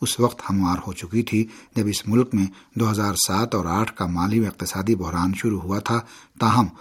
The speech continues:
اس وقت تک امریکہ کی سیاسی، اقتصادی اور سماجی زندگی کا پہیہ تقریباً معمول کے مطابق آگے بڑھ رہا تھا۔ شیئر مارکیٹ میں روزمرہ کی سرگرمیاں جاری تھیں اور امریکی عوام کی اکثریت اپنے رفاہی معیار زندگی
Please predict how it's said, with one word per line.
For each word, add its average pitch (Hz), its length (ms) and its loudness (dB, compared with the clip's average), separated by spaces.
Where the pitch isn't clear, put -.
اس - 200 -4
وقت 120 200 2
تک 110 160 -4
امریکہ 95 380 0
کی 110 140 -6
سیاسی، 92 520 -2
اقتصادی 92 500 -2
اور 113 100 2
سماجی 92 400 0
زندگی 95 380 -2
کا 107 140 -4
پہیہ 98 340 0
تقریباً 113 440 4
معمول 101 440 2
کے 113 140 -4
مطابق 92 540 0
آگے 95 240 -2
بڑھ 90 200 -2
رہا 107 160 2
تھا۔ 85 240 -2
شیئر 123 220 6
مارکیٹ 120 540 2
میں 117 140 8
روزمرہ 107 480 2
کی 110 120 -4
سرگرمیاں 98 500 2
جاری 95 320 2
تھیں 107 200 0
اور 117 120 0
امریکی 104 460 2
عوام 95 320 4
کی - 140 -2
اکثریت 98 500 0
اپنے 92 220 -2
رفاہی 95 440 -2
معیار 92 320 0
زندگی 87 400 -4